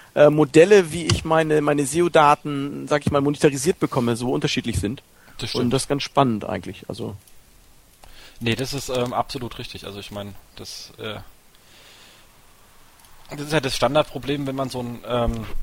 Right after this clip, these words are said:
Speaker 2: Indexwert hat, der ist ja sehr schön, wenn man sich selber betrachtet, aber man kann sich ja meistens nicht hart mit der äh, Konkurrenz über alle Keywords, weil es gibt meistens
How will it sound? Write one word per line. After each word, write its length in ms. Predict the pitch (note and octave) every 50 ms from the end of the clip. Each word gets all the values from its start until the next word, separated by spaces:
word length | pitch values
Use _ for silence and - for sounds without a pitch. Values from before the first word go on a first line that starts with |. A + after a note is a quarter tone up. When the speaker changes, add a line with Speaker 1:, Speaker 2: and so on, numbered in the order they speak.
| - -
Speaker 2:
Indexwert 480 | - C#3+ E3 F#3+ F3 - - E3 D#3 -
hat, 100 | D#3+ -
der 60 | C3+
ist 80 | B2+ -
ja 100 | C#3+ B2+
sehr 120 | - B2
schön, 180 | - - D3 D3+
wenn 80 | D3
man 80 | C3 A#2+
sich 80 | A2
selber 220 | - G#2+ A#2 D3+ E3
betrachtet, 520 | - - - - F3+ - - A3+ - - - - - - - - - - - - - _ -
aber 140 | - - A#2+
man 120 | B2 B2+ A#2+
kann 140 | C#3 C3+
sich 80 | C#3+ -
ja 80 | C#3+ B2
meistens 420 | A2+ A2+ B2 B2+ - C#3 - -
nicht 200 | C3+ B2 - -
hart 220 | A#2+ A#2+ B2 -
mit 120 | C#3 B2+ -
der 180 | B2+ A#2 A2+ - - - - - _ _ _ _ - - -
äh, 180 | A#2+ A#2+ A#2
Konkurrenz 580 | - - - - - B2+ G#2+ A#2 C3 C3+ - -
über 300 | - D3 D3 C3+ C#3 A#2
alle 180 | A#2 A#2+ A#2+
Keywords, 520 | - - - D3 B2 A2+ G#2+ - - - -
weil 120 | A2+ A#2
es 80 | A2 -
gibt 200 | - C3 - -
meistens 360 | A#2+ B2 C3+ - D3 C#3+ B2+